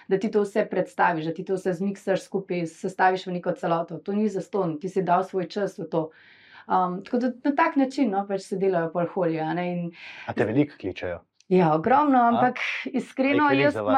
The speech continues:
Speaker 2: zavrneš?
Speaker 1: ja, pač
Speaker 2: Aha.
Speaker 1: po moje, ne vem, osemdeset odstotkov promocije zavrnem. Zaradi tega, ker tako, kot sem že rekla,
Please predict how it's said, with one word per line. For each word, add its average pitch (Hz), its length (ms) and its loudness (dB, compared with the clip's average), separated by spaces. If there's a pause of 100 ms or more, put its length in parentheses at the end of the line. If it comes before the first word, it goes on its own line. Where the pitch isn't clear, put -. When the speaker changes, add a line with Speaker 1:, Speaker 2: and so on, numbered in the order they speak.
(140)
Speaker 2:
zavrneš? 247 100 -6
Speaker 1:
ja, 208 320 2 (380)
pač 202 160 -2
Speaker 2:
Aha. 160 120 0
Speaker 1:
po 208 120 -2
moje, 190 300 2
ne 180 100 -2
vem, 160 240 -4
osemdeset 175 540 -4
odstotkov 175 420 -2
promocije 175 540 -2
zavrnem. 190 520 -2 (460)
Zaradi 208 200 2
tega, 214 200 4
ker 208 100 0
tako, 202 160 -2
kot 202 100 0
sem 196 140 -2
že 196 140 2
rekla, 185 460 2